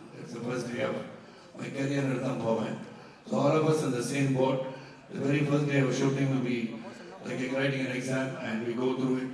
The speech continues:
the first day, second day and we make it big. And not only Akash, Atharva, the family of Murli, I wish you all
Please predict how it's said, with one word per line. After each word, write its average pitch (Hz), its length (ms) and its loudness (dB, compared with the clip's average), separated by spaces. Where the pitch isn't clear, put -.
the - 120 -14
first 127 240 0
day, 123 80 -2
second 117 280 -6
day 113 80 -2
and 120 180 -4
we 123 140 -2
make 120 180 -2
it - 140 -6
big. - 120 -2
And 254 180 -6
not 127 220 0
only 135 160 4
Akash, 131 380 0
Atharva, 127 360 2
the - 160 -10
family 143 340 4
of 113 140 2
Murli, 123 300 4
I 120 100 -2
wish 131 160 4
you 135 120 8
all 123 100 6